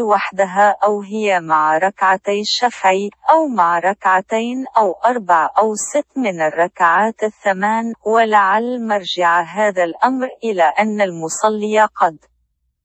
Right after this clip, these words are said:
يستيقظ في وقت لا يدرك الإتيان بكل صلاة الليل قبل طلوع الفجر، وهو وقت الصلاة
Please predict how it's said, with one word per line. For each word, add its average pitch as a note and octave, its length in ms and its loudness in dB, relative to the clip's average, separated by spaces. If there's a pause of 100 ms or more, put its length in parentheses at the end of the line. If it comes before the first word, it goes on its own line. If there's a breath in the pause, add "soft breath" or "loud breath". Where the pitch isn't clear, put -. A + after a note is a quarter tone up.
(220)
يستيقظ C4 840 0
في - 280 -4
وقت - 320 -8
لا B3 440 2
يدرك G3+ 580 -2
الإتيان G#3 800 -2
بكل B3+ 600 -2
صلاة G3+ 440 2 (120)
الليل G3+ 520 -2 (160)
قبل G3+ 360 0
طلوع G3+ 540 0
الفجر، A3 580 -2
وهو F3+ 720 0
وقت - 360 -2
الصلاة F#3+ 540 0